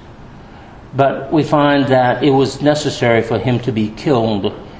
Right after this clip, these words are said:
in, or, or crucified or die in a certain manner that he might be known as the true Savior of the world. And so prophetically, of course, it, it did bear out within the Scripture, whether we read in the Old Testament in Psalm twenty-two,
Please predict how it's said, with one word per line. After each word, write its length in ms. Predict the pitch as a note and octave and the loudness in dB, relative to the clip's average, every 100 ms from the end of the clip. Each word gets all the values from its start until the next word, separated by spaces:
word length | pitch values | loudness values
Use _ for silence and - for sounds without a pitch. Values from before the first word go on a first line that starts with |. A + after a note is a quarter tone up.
| - | -12
in, 380 | - C3 A2+ - | -2 0 0 -2
or, 240 | - A#2 A2 - - | 0 2 0 -4 -12
or 300 | - A2+ G#2+ | -4 -2 -2
crucified 800 | - F3 - C3+ A2 G2 G#2+ G#2+ | 0 0 0 -2 0 2 2 0
or 80 | G2 | -2
die 400 | F2+ C3 C3 A2+ | 0 2 2 2
in 160 | G#2+ G#2+ | 2 0
a 100 | G#2 | 0
certain 420 | - C#3 C#3 A#2 | 0 0 2 0
manner 460 | G#2+ G2 F#2 F#2 - - - - | 0 0 -2 -6 -10 -20 -18 -10
that 460 | A2+ A#2+ - - | 0 2 2 -2
he 180 | - C#3+ | 0 2
might 240 | C3+ B2 | 4 2
be 100 | A2 | 2
known 380 | B2 B2 A#2 A2 | 2 2 2 2
as 200 | G#2 G2 | 0 0
the 80 | - | -4
true 280 | - C3+ A2 | -2 -2 -2
Savior 580 | - G#2+ G2+ D#2+ D#2 - - | 0 0 0 -2 -10 -10 -8
of 180 | G#2 G2+ | -6 -6
the 60 | |
world. 460 | F2+ F#2 D#2 E2+ - - - - - - - - - - - - | -6 -4 -4 -6 -10 -18 -20 -20 -20 -20 -20 -20 -20 -20 -20 -4
And 100 | C#3 | -2
so 140 | - D3+ | 0 0
prophetically, 800 | - C3+ - F#3 E3+ - B2+ A2+ | 2 0 2 2 2 0 0 0
of 140 | A2+ | 0
course, 340 | B2+ A2+ A2+ | 0 0 0
it, 300 | B2+ B2+ - | 0 -2 0
it 300 | D3 B2 B2 B2+ | 0 0 -2 0
did 280 | D#3+ A#2+ | 0 2
bear 320 | C3 A#2+ A2+ B2+ | 2 2 2 2
out 240 | A#2 G#2 | 0 0
within 300 | B2+ A#2 A2+ | -2 0 0
the 80 | G#2+ | -2
Scripture, 460 | - C#3+ - B2 | 0 -2 0 -2
whether 280 | G#2 A#2 A#2 | 0 0 0
we 340 | A2+ A2+ A2 A2 | 0 2 2 -2
read 400 | B2+ C3+ C3+ A#2 | 0 2 2 2
in 180 | A2 | 2
the 100 | G#2+ | 2
Old 240 | A#2+ C3 B2+ | 2 0 2
Testament 480 | C#3 C3 C3+ C3+ - | 0 0 -2 -2 0
in 400 | A2 G#2+ - - | -4 -4 -6 -4
Psalm 320 | C3+ B2 B2 | 0 0 0
twenty-two, 680 | A#2+ A2+ A2 - C#3 C3+ | 0 2 2 2 4 2